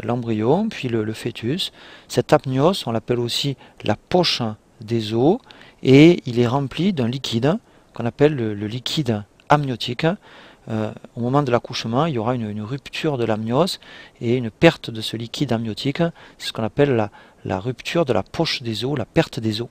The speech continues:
Ce liquide amniotique va, euh, avoir un rôle protecteur contre les,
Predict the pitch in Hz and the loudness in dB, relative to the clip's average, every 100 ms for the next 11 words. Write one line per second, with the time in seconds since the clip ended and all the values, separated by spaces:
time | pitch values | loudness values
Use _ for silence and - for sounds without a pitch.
0 | _ _ _ _ _ _ _ _ - - | _ _ _ _ _ _ _ _ -12 -12
1 | - - - - - 139 160 - 185 139 | -12 -16 -20 -16 -2 0 0 0 2 2
2 | 135 123 - 160 - 190 - - 117 123 | 2 -4 -2 0 2 0 0 -8 0 2
3 | 127 - _ - - 113 120 120 131 123 | 2 -2 _ -16 -8 -4 -2 -2 -2 2
4 | 147 127 - 175 143 - 131 175 - - | 2 2 -2 -6 -6 -2 2 2 -2 -4
5 | 240 214 - 135 123 | -2 -2 0 2 2